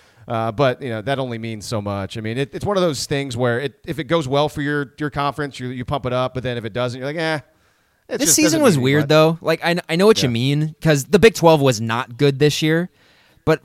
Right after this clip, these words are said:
Speaker 2: really kinda when you dig in deep to it, pretty much every com-, uh, every conference had, was good at the top, and then below it, it sucked. It was essentially how college football worked this season.
Speaker 1: So, uh,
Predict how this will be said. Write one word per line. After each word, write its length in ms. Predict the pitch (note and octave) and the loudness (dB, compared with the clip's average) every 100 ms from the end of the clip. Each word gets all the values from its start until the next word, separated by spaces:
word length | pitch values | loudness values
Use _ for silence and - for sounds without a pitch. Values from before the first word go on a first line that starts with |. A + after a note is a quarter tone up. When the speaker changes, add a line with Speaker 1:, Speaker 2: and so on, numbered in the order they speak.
| C#3 _ _ | -12 _ _
Speaker 2:
really 320 | A#2 F3 A3+ | -6 0 0
kinda 280 | A#3+ F#3+ F#3+ | -2 -2 0
when 120 | F#3+ | 2
you 80 | F3 | 0
dig 240 | G#2+ C3+ D3+ | 0 0 2
in 220 | D3 G2 | 0 -4
deep 260 | G#2+ C3 | -6 -6
to 200 | - D#3 E3+ | -2 4 4
it, 180 | F3 _ _ - | 2 _ _ -4
pretty 160 | A3 C4+ | 0 2
much 160 | D4+ - | 2 2
every 300 | C3 C#3+ D#3+ | 2 4 2
com-, 300 | - C3+ C#3+ - | 2 -2 -2 -2
uh, 180 | C3 B2 - | -2 -2 -2
every 240 | C#3+ E3 | 2 2
conference 540 | - C3 C3 D#3 D3+ | 2 -2 0 0 0
had, 440 | - C3 B2+ B2 G#2+ | 0 2 2 0 -4
was 240 | C3 C#3 | -2 0
good 260 | A#2+ C#3 C#3+ | 2 4 4
at 80 | C#3 | 2
the 80 | A#2+ | -2
top, 360 | C3 B2+ B2+ | 2 2 2
and 120 | A#2+ | 0
then 160 | B2 B2 | -2 -2
below 440 | G#2+ C#3+ B2 B2 | -2 0 4 4
it, 120 | A#2 A2+ | 2 -2
it 200 | B2 A#2 | -10 -2
sucked. 500 | - B2+ C#2+ - - _ _ _ _ | 0 0 -2 -16 -20 _ _ _ _
It 340 | - F2 B2 G#2+ | -20 -20 -20 -16
was 260 | C#3 D#3+ | -6 0
essentially 460 | F3 - F#3 D#3 C#3 | 2 4 2 2 4
how 120 | B2 | 2
college 300 | - B2+ A2+ | 2 0 0
football 300 | C3 - G#2+ | -2 -2 -2
worked 220 | G2 F#2 | -2 -8
this 140 | F2+ - | -12 -12
season. 400 | F2 D2+ - A#2+ _ _ _ _ _ _ _ _ _ _ _ _ _ _ _ _ - - _ _ _ | -12 -12 -18 -20 _ _ _ _ _ _ _ _ _ _ _ _ _ _ _ _ -20 -20 _ _ _
Speaker 1:
So, 240 | - E3 | -2 0
uh, 160 | F3+ D#3+ | 0 -4